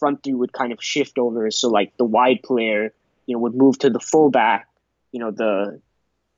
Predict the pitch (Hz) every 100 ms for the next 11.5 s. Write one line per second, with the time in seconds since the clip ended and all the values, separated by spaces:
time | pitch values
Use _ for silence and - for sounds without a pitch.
0 | _ 131 - 156 135 131 139 123 127 123
1 | 120 127 - 139 139 127 123 117 117 117
2 | 117 - - 117 - 127 123 - 117 113
3 | 120 120 113 - 117 110 110 104 - 117
4 | 113 - - 104 - 135 143 131 131 127
5 | 123 120 113 _ - 131 - - - 139
6 | 127 123 117 107 - - 127 - 123 -
7 | - - 139 127 - 113 123 - - 101
8 | 127 139 _ _ - 123 - 143 127 117
9 | - - 143 151 127 117 117 120 117 123
10 | 113 - 151 135 120 120 - 98 90 85
11 | - 71 69 107 107